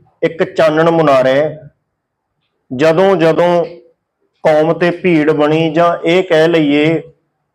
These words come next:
ਨੇਕੀ ਤੇ ਬਦੀ ਦੀ ਗੱਲ ਆਈ, ਤਾਂ ਜਿਹੜੇ ਜਵਾਨ ਬੱਚੇ ਨੇ, ਪਾਤਸ਼ਾਹ ਜੀ ਕਹਿੰਦੇ ਉਹ ਆਪਣਾ ਫਰਜ਼ ਸਮਝਦੇ ਹੋਏ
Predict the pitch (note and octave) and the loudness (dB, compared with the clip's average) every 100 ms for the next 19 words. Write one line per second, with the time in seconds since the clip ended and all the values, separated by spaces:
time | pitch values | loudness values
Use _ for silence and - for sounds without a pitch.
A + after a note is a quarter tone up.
0 | _ _ - _ _ _ _ - - - | _ _ -20 _ _ _ _ -20 -12 -2
1 | D3+ D#3+ E3 E3 F3+ F3 F3+ F3+ F3 F3 | 2 2 0 -2 -2 0 0 0 0 -4
2 | F3 - _ - B2+ D3 D3+ F3 E3+ E3+ | -10 -18 _ -10 -2 0 2 0 0 0
3 | D#3 D3+ C3+ B2+ A#2+ - - _ _ _ | 0 0 0 0 -4 -8 -20 _ _ _
4 | _ _ _ _ F3 F#3+ G3 F3 F#3+ G#3 | _ _ _ _ 0 2 2 0 0 0
5 | G3+ G3+ - C#3 C3 D3+ D#3 D#3 E3+ D#3 | -2 -6 -12 -8 -4 0 0 0 0 -2
6 | D3+ D3+ F#3 D#3 C3+ B2 - - D#3 - | -4 -2 -2 -2 -4 -6 -10 -4 -2 -2
7 | - F3 F3 E3+ F3 F3+ F3+ F3+ E3+ D3+ | -4 -2 -2 0 0 -2 0 0 0 0
8 | D#3+ E3 D#3+ D3 C#3+ C#3 - C#3+ E3 E3 | -2 -2 -2 -2 -2 -6 -4 -2 0 0
9 | D#3 C#3 E3 G#3+ | 0 0 0 -2